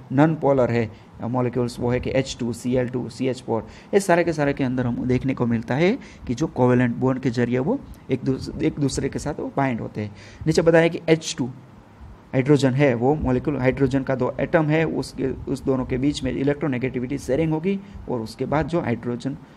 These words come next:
जो कोवेलेंट बॉन्ड बन के और डाई-, एच टू वो क्रिएट होगा। उसके बाद polar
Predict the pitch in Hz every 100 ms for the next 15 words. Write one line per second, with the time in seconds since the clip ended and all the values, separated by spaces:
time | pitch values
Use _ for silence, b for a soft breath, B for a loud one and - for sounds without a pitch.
0 | - 131 147 160 147 127 127 120 135 156
1 | 170 - 180 156 - 117 - - - 147
2 | - - 175 - - - 160 - - -
3 | - 120 101 98 - - B B B B
4 | 190 214 220 220 - 170 208 220